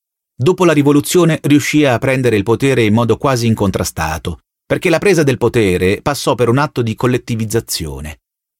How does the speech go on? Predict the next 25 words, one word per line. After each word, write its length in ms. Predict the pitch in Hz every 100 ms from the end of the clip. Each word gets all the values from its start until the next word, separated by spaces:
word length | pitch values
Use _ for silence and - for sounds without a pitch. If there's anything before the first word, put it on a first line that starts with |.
| _ _
Si 140 | -
era 120 | 190 151
sempre 300 | 196 185 165
ritenuto 480 | 143 151 127 110
che 240 | 113 107 104
l'esproprio 500 | 120 - - 151 131
dei 100 | 107
capitalisti 720 | 107 98 113 117 95 - 104
portasse 460 | 101 123 139 117 -
inevitabilmente 840 | 110 127 107 120 110 110 135 131 123
al 80 |
socialismo, 680 | 113 117 120 85 76 - 80 - _ _
e 120 | -
senz'altro 680 | 113 151 143 107 95 107 113
i 100 | -
capitalisti 720 | - 101 98 110 92 - 117 -
subirono 520 | - 143 101 92 104
l'esproprio. 640 | 113 - 73 57 - 73 - _ _ _
Fabbriche, 560 | - 160 110 104 110 -
miniere, 560 | - 120 127 113 92 87 _
terra, 400 | 123 104 80 76
case, 460 | 120 117 85 73 -
trasporti, 680 | 120 - 151 113 80 - 76 _ _
persero 420 | - - - 151
tutto, 460 | 180 139 - 80